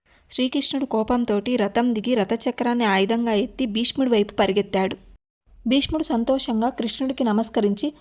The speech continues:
"ప్రభూ, నీ చేతిలో మరణించడం నాకు గొప్ప వరం" అన్నాడు. కానీ అర్జునుడు కృష్ణుడి పాదాలు పట్టుకొని ఆపాడు. "బావా,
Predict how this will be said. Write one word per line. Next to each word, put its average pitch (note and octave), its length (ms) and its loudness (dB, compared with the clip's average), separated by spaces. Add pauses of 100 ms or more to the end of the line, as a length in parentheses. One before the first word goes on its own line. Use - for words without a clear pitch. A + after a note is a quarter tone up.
(220)
"ప్రభూ, A3 300 4
నీ A#3+ 200 2 (100)
చేతిలో C#4 320 2
మరణించడం A3+ 520 0
నాకు G#3+ 240 0
గొప్ప F#3+ 260 0
వరం" A3 320 2
అన్నాడు. G3 380 0 (520)
కానీ G#3 280 0
అర్జునుడు G#3+ 480 0
కృష్ణుడి B3 440 -2
పాదాలు A3 420 2
పట్టుకొని G#3+ 460 0
ఆపాడు. G3+ 460 0 (560)
"బావా, G#3 460 2